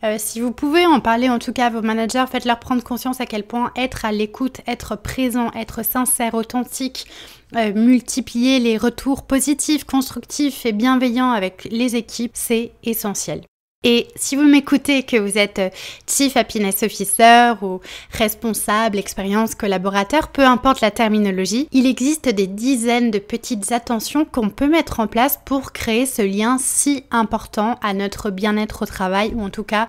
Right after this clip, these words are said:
pour être mieux dans notre travail, pour mieux vivre le travail aujourd'hui. Le challenge, il est vraiment aujourd'hui d'accueillir l'inconfort et l'incertitude durant cette période et d'aider les autres à en faire autant.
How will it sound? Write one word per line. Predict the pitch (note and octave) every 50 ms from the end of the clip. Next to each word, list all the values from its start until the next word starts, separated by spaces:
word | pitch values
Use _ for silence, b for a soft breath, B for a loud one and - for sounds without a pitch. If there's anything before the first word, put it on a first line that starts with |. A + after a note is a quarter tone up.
| _ _
pour | - A#3 G3+
être | A#3 B3 A#3+ - - - G#3
mieux | G3+ G3+ G#3 G#3 G#3 G#3+ G#3+ A3 A#3+ A#3 A3+
dans | G#3+ A3 G3+
notre | G3+ G3+ G3 F#3+ - - A3
travail, | G3+ - - G3+ G3 A3 A#3+
pour | - - G3+
mieux | G3 G3 G#3 G#3+ A3
vivre | A3 G#3 A#3 A#3 A3+ G#3+ A3
le | G3 F#3 F#3+
travail | - - - G3 G3+ G3+ G#3 G3
aujourd'hui. | F#3+ F3+ F#3 F3 E3+ - E3 - F#3 _ _ _ _ _ _ _ _ _ _ _ _ _
Le | A#3 A#3+ A#3
challenge, | - C4+ B3+ B3+ C4 C#4 D4 D4+ C4+
il | C4+ C4 A3
est | A3
vraiment | G#3+ A3 A#3 A#3 C4 C#4 D4 D4 A3+
aujourd'hui | B3+ A#3 G#3 A3 A3 G3 G3+ A3+ B3+ C4+ C4+
d'accueillir | - A3 G#3 - A#3 A#3 A3+ B3 C4
l'inconfort | A3+ G#3 G#3+ A#3 B3+ B3+ - B3 A3+ G#3+ - - C4 C4 A#3+
et | A#3
l'incertitude | G#3 G3+ G#3+ A#3 A3 - B3 A#3 - - - C4+ B3 - - - A#3
durant | G#3+ A3 A3 G#3+ A3
cette | G#3+ - A3 G#3 G#3
période | - A3 G#3 G#3 G3 G#3 G#3+ A3+ B3 A#3 A#3+ -
et | - A#3+ B3 A#3+ - - -
d'aider | G3 B3+ C4+ A3+ D4 D4+
les | C4+ C4 A3+ G3+ G#3
autres | A3 A#3 B3+ - - - - -
à | B3 B3
en | A#3+ A3
faire | G#3 - - B3 B3
autant. | A3 G#3+ G3+ G3+ - F#3 G3